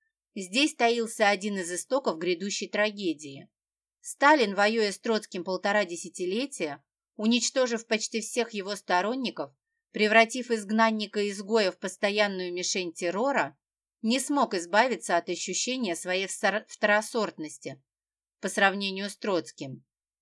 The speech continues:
Его цезаризм не мог быть полным, пока был жив далёкий изгнанник в Коюакане. Оглядываясь на прошлое, мы не можем не осуждать грязные террористические методы борьбы Сталина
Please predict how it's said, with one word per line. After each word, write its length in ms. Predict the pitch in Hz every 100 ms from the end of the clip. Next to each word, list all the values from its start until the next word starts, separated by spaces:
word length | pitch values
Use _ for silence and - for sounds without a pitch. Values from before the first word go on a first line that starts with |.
| -
Его 340 | 185 214 254
цезаризм 720 | 254 247 226 240 285 269 220
не 140 | 226
мог 260 | 247 262 190
быть 240 | 170 165
полным, 580 | - 202 269 240 139 135 _ _
пока 300 | - 190 208
был 200 | 196 202
жив 300 | 180 196 254
далёкий 640 | 190 185 196 190 185 170 196
изгнанник 580 | 165 185 208 233 165 -
в 80 | -
Коюакане. 1000 | 185 175 180 180 - 196 156 147 156 - _ _ _ _ -
Оглядываясь 720 | 196 208 262 269 233 226 214
на 140 | 220
прошлое, 720 | 208 233 311 - 202 156 139 _ _ -
мы 120 | 233
не 120 | 285
можем 380 | 311 294 226 208
не 100 | 208
осуждать 580 | 208 202 233 220 220 165
грязные 540 | 190 208 196 185 180
террористические 960 | 180 180 180 190 - 208 196 - - 175
методы 400 | 190 202 175 165
борьбы 380 | 156 180 170 175
Сталина 640 | - 208 226 269 175 143